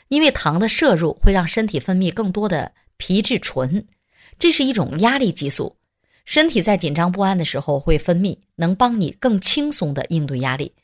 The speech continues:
让你感觉更好过一些。而且啊，人吃了甜食以后，身体会分泌大量的胰岛素，胰岛素会让血液中的酪氨酸与苯丙氨酸浓度降低，使得色氨酸的浓度相对升高，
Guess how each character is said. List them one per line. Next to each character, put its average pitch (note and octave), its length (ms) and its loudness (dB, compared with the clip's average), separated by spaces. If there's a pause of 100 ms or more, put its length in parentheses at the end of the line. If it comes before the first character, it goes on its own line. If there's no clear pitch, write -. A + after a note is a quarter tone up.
(200)
让 A3 140 4
你 A3+ 80 2
感 D#3 260 -4
觉 C#3 180 -2
更 G#3+ 140 -4
好 - 240 -10
过 A#3+ 260 2
一 C#3+ 100 -4
些。 - 260 -8 (1300)
而 A3 120 2
且 F#3 160 2
啊， A2+ 220 -2 (280)
人 A3+ 220 6
吃 - 200 2
了 C4 120 6
甜 D#3 260 2
食 E3+ 180 -2
以 D#3+ 100 -6
后， - 320 -2
身 C4+ 280 0
体 - 200 -4
会 - 180 -4
分 F#3+ 200 2
泌 G3 140 2
大 G3 200 -2
量 D#3 180 -2
的 C#3 80 -4
胰 C#3+ 120 -2
岛 F3 180 -6
素， - 300 -2 (400)
胰 B3+ 120 2
岛 F#3+ 140 -2
素 F#3 200 0
会 F#3+ 140 2
让 F3+ 140 2
血 F#3 220 2
液 D#3+ 60 2
中 F3 200 -2
的 C#3+ 180 -2
酪 G3+ 180 2
氨 G#3+ 260 0
酸 A#3+ 320 2 (320)
与 F#3 180 2
苯 G3 400 2
丙 C#3+ 240 -2
氨 E3 180 2
酸 E3 320 0
浓 D3 200 -2
度 G3 140 0
降 D#3+ 220 0
低， F#3+ 300 -4 (260)
使 - 240 -2
得 F3 180 2
色 C4+ 340 4
氨 D#3+ 300 0
酸 E3 280 0
的 D3+ 160 -2
浓 B2 180 -2
度 D3 140 -4
相 C#3+ 200 0
对 C#3 140 -4
升 A#2 180 -6
高， C3 260 -6